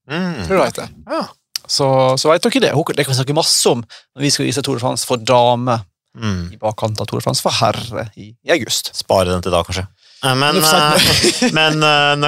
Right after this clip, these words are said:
Speaker 1: det gjelder Filippo Ganna, han er jo selvfølgelig seilt opp for, som favoritt til å vinne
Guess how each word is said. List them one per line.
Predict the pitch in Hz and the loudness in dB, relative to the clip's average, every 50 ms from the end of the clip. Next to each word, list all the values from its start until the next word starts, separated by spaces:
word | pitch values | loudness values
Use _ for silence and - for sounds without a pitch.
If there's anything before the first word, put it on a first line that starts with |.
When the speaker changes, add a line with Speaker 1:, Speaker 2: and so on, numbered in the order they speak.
| 151 147 | 2 2
Speaker 1:
det | 139 | 2
gjelder | 139 143 - | 2 0 0
Filippo | 147 131 127 - - 123 | 0 0 0 -2 -2 0
Ganna, | 131 120 113 120 127 131 | 2 2 4 4 4 4
han | 123 110 | 4 4
er | 95 95 | 4 4
jo | 101 - | 2 0
selvfølgelig | 117 101 110 101 101 104 - | -2 -2 0 0 0 0 0
seilt | - 110 92 92 98 | 2 0 2 2 0
opp | 90 - | 0 0
for, | 104 98 98 95 | 0 0 2 2
som | - - 98 95 | 0 -2 -2 -2
favoritt | - 104 98 98 98 92 - _ | 0 0 0 0 -2 -4 -6 _
til | - - 98 | -2 0 2
å | 98 | 2
vinne | 101 87 82 85 87 90 | 2 0 -2 -2 0 0